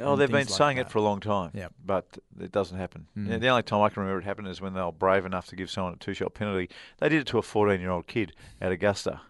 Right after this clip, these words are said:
Speaker 1: <laughs> Guan Tang Ling.
Speaker 2: Yeah.
Speaker 1: So brave,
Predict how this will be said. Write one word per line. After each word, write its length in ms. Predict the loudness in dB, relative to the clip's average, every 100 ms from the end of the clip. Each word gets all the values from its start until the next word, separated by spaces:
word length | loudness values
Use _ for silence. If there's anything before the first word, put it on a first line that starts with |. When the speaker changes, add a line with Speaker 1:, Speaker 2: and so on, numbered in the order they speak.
| -20 -20
Speaker 1:
<laughs> 240 | -20 -6
Guan 260 | 0 2 0
Tang 300 | -4 -4 -4
Ling. 200 | -6 -6
Speaker 2:
Yeah. 640 | -10 -12 -14 -18 _ -12
Speaker 1:
So 340 | -6 8 10 10
brave, 400 | 8 4 4 -2